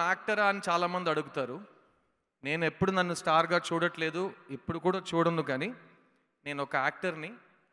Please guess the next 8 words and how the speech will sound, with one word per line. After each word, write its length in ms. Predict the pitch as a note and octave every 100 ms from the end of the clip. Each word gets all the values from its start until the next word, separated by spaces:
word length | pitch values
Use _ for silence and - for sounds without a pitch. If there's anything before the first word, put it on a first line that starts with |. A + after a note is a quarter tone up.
| _ _ _ _ -
కానీ 280 | D3+ D#3 C#3+ B2 - - _ _ _ _ _ _ _ _ _ _ _ _ _ -
నన్ను 260 | D3+ F#3 G#3 G#3
స్టార్ 340 | - F3 G3+ G#3 F#3+
చేసింది 500 | F#3+ - F3+ F3 G3 A3+ - - _ _
తెలుగు 240 | E3 D#3 D#3 D3+
ప్రేక్షకులు. 500 | C3+ - A#2+ A#2 - - _ _ _ _ _ _ _ _ _ _ _ _ _ _ _ _ _ _ _ _ _ _ _ _ _ _ _ _ _ _ _ C3 E3
ఏ 40 | G3+ G#3+
స్టార్‌కి 640 | - F#3 F3+ G3+ G3 G3